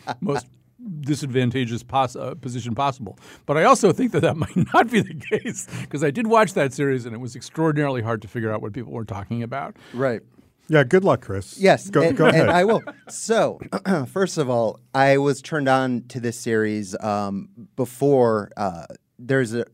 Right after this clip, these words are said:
Speaker 3: the co-writer, not David Milch, but, uh, Ben, uh, Nunn,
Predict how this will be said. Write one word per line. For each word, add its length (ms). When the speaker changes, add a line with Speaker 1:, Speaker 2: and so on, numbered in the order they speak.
Speaker 3:
the 160
co-writer, 680
not 300
David 300
Milch, 340
but, 160
uh, 160
Ben, 380
uh, 280
Nunn, 300